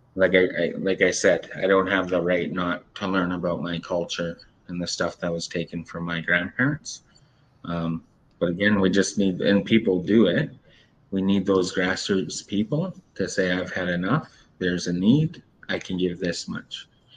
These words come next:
and then connect with other people. So whenever I give presentations and stuff, especially to Munoz, um, I tell them that, you know, if you just came here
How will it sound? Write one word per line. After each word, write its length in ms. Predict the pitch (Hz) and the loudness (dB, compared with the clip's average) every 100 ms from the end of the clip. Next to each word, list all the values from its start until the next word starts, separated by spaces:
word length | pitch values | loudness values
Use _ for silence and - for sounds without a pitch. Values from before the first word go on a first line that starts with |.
| _ 92 | _ -8
and 140 | 92 | -4
then 200 | 90 87 | -4 -4
connect 420 | - 90 90 - | -2 -2 -2 -2
with 160 | 90 - | -4 -2
other 240 | 87 87 | -4 -4
people. 460 | - 92 - 160 175 | -2 -2 -2 -4 -4
So 360 | - 85 78 - _ - - - | -2 -2 -2 -12 _ -20 -12 0
whenever 360 | 98 95 101 | 4 8 8
I 60 | 98 | 8
give 340 | 98 95 - - | 8 4 2 2
presentations 880 | 101 92 92 - 92 90 - 90 90 | 4 4 0 0 0 0 0 -2 -2
and 160 | 85 | -4
stuff, 320 | - 85 85 90 | -4 -6 -6 -8
especially 640 | - 95 87 - 92 85 | -6 -2 -2 -2 -4 -4
to 160 | - 87 | -4 -2
Munoz, 800 | 87 85 87 87 87 87 - _ - | -2 0 0 0 -4 -6 -12 _ -12
um, 400 | 90 90 87 82 - _ - - - | -4 -2 -2 -6 -10 _ -20 -20 -6
I 60 | 85 | -6
tell 280 | - 95 92 | 0 2 4
them 280 | 92 87 87 | 4 2 0
that, 500 | 87 85 85 - - - - - _ _ _ _ _ _ - | -2 -2 -4 -6 -14 -16 -18 -20 _ _ _ _ _ _ -12
you 120 | 95 | -4
know, 240 | 90 90 90 | -2 0 0
if 160 | 90 | 4
you 120 | 113 110 | 6 8
just 280 | 110 - | 6 4
came 240 | 107 101 92 | 0 -2 0
here 440 | 101 92 92 95 | -2 0 -2 -6